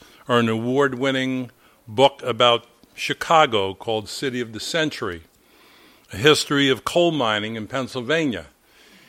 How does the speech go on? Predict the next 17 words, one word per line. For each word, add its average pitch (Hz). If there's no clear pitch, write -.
and 117
a -
biography 139
of 131
Lewis 131
Mumford. 151
So -
you 117
see, 131
he 131
really 127
does 127
know 110
a -
lot 120
about 113
everything. 107